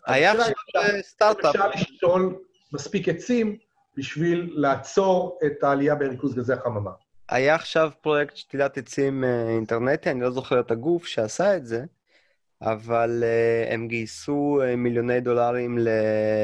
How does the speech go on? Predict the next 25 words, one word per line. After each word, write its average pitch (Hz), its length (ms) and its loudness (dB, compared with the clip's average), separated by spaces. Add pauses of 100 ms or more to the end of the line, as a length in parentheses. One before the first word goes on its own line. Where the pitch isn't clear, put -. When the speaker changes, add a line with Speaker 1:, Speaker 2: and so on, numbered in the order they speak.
(720)
Speaker 1:
ש-, - 200 -14
שבעצם 120 500 -4
הם, 120 160 0
אה, 117 420 0
התחייבו 127 360 -6
שכל 127 400 -4
דולר 117 380 0
ישתול, 110 600 -4
אה, - 240 -2
עץ, - 340 -8 (680)
ואני 110 520 0
ז-, 107 100 -8
אני 120 200 0
גם 117 160 -2
זוכר 135 180 -6
שאילון 113 680 -2
מאסק 120 280 -4
תרם, 107 420 -2
אה, 104 200 -8
מיליון, 151 580 -2
אם 202 120 -6
אני 202 80 -4
לא 202 60 -2
טועה, 208 280 -2 (1160)
ו-, 120 1120 0